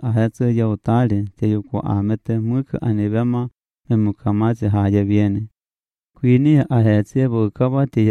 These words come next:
are ka kupe ka ni yure ya muke. Meta arulia ka ni ta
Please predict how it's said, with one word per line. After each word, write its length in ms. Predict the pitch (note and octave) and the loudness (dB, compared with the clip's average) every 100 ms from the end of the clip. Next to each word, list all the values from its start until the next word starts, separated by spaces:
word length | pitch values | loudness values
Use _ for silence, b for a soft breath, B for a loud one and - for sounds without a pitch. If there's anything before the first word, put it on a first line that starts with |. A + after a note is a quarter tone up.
| - | 0
are 300 | B2 B2 A2 G#2 | 0 0 0 -2
ka 140 | - G#2+ | -4 -6
kupe 320 | - A#2+ A#2 | -6 -6 -6
ka 140 | - G#2+ | -4 -4
ni 140 | G#2+ | -2
yure 300 | A2+ A#2 A2+ A2 | -2 -2 -2 0
ya 100 | A2+ | 0
muke. 360 | A2+ G#2 - A#2 A2 _ _ _ _ _ | -2 -4 -6 -10 -10 _ _ _ _ _
Meta 340 | A#2+ A#2 - C3+ - | 0 0 2 0 2
arulia 600 | C3 A2+ A2 A2 B2 C3 | -2 -2 -2 0 2 2
ka 120 | A#2+ A2 | 2 -2
ni 140 | A2+ | -2
ta 160 | - | -2